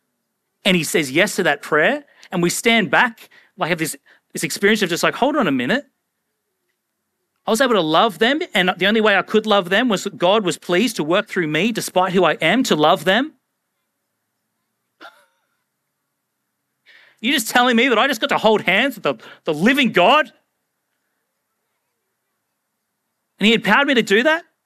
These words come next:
It's insane. It's insane.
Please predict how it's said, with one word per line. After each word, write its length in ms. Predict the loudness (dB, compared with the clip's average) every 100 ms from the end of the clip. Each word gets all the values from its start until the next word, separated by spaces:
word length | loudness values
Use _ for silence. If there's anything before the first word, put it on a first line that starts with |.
| _ _ _ _ _ _ _ _
It's 100 | -8
insane. 540 | -6 -2 0 0 -2 -10 _ _ _ _ _ _ _ _ _ _ _ _ _ _ _ _ _ _ _ _ _ _ _ _ _ _ _ _ _ _ _ _ _ _ _ _ _ _
It's 100 | -8
insane. 420 | -4 0 0 -2